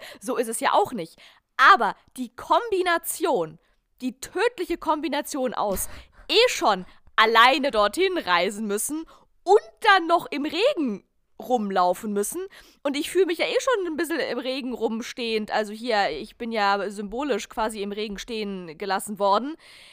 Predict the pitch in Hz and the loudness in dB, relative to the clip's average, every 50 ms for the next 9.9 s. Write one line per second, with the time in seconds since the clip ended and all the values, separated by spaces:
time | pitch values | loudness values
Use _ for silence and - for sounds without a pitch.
0 | - _ _ _ - 262 269 269 269 262 - - 311 294 294 339 330 - 339 269 | -20 _ _ _ 2 2 4 6 4 2 2 2 2 4 4 4 2 -2 -2 2
1 | 254 240 254 - - 349 320 311 311 - - - - - 415 - 427 440 415 370 | 6 6 6 6 6 4 2 2 2 0 -4 -14 -12 -8 -6 -6 -4 -4 -4 -4
2 | 349 302 220 294 269 247 220 240 240 240 233 214 208 - - - - 226 202 196 | -4 -2 -2 -2 -2 -2 0 2 4 4 4 4 4 0 0 0 2 4 6 6
3 | 175 190 214 208 190 185 233 - 247 196 190 190 190 180 165 170 190 220 214 202 | 4 2 0 2 0 0 0 0 -2 -2 0 0 0 -2 -4 -4 -4 -4 -2 -2
4 | 220 - - 226 220 208 233 233 233 185 202 202 208 226 247 - _ _ _ _ | -4 -4 -8 -8 -6 -2 -2 0 -2 -2 -2 -4 -4 -6 -8 -10 _ _ _ _
5 | _ _ _ _ _ _ _ _ _ _ _ _ - 240 247 - - 269 247 247 | _ _ _ _ _ _ _ _ _ _ _ _ -4 -4 -4 -4 -6 -6 -2 0
6 | 269 330 381 330 254 185 170 160 - _ _ _ _ _ _ _ _ _ _ _ | 2 4 4 4 4 2 0 -2 -6 _ _ _ _ _ _ _ _ _ _ _
7 | - - - - - 233 220 247 240 349 277 - - - 254 214 240 240 - 233 | -10 -10 -10 -2 4 4 6 6 6 4 2 2 4 2 2 2 2 0 2 2
8 | 285 - - 294 370 381 370 - - 311 247 - 285 277 233 - - 226 247 240 | 2 2 2 2 2 2 2 0 -2 -4 -6 -4 -6 -6 -6 -4 -4 -2 0 0
9 | 262 - - 269 196 220 233 208 214 220 220 247 - - 277 277 - | -2 -2 -4 -2 -2 -2 -2 -2 -4 -4 -4 -4 -6 -8 -8 -8 -6